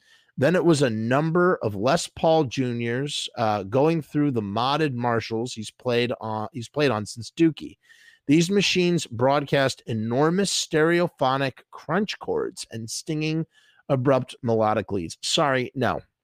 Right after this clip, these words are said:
no, no, no, no. Come on, come on. We're not, listen, I don't wanna take away from Green Day or Green Day's, um, Green Day's success.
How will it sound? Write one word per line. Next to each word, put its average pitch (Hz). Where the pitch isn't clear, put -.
no, 104
no, 113
no, 76
no. -
Come 113
on, -
come -
on. -
We're 127
not, 185
listen, 147
I 117
don't 151
wanna 170
take 170
away 139
from 120
Green 120
Day 127
or 92
Green 95
Day's, 87
um, 87
Green 104
Day's 82
success. -